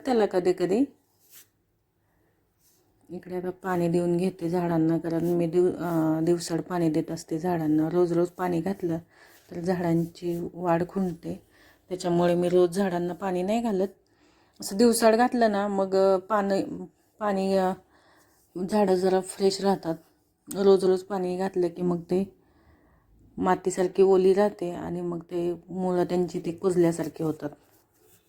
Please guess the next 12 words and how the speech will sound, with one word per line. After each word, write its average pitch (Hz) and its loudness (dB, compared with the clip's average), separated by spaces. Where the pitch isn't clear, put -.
आता 185 0
इकडे 185 2
माझे 202 2
इनडोअर 208 4
प्लांट 202 -2
पण 220 -6
आहेत, 202 -2
मी 196 -8
सुरुवातीला 208 2
ठेवले 220 2
होते 226 2
घरामध्ये, 196 0